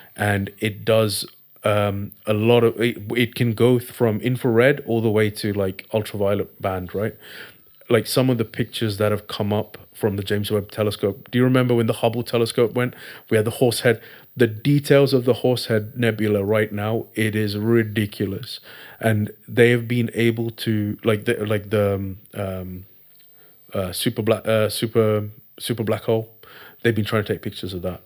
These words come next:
right, in, in the center of our galaxy using this telescope. So we have been to a point. There is now a point where we have gone, f-, we have put an object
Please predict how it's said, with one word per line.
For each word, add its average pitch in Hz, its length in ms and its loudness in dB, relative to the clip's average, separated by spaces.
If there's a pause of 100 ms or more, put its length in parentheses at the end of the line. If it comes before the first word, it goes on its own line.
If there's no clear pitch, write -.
(120)
right, 98 320 -4
in, 107 140 -2
in 104 120 -4
the 104 80 -2
center 107 300 -2
of 90 100 -2
our 101 180 0
galaxy 95 440 -6
using 95 320 -6
this 90 100 -14
telescope. - 540 -10 (440)
So 104 320 2 (1120)
we 131 160 2
have 131 340 2
been 123 220 2
to 101 140 -4
a 92 60 -6
point. - 240 -14
There 123 160 6
is 117 120 -2
now 131 200 2
a 107 40 -2
point 113 440 -2
where 104 180 2
we 104 140 -4
have 104 220 -4
gone, 107 280 -4
f-, - 240 -16 (300)
we 117 200 0
have 113 140 0
put 131 140 2
an 117 200 0
object 110 600 -6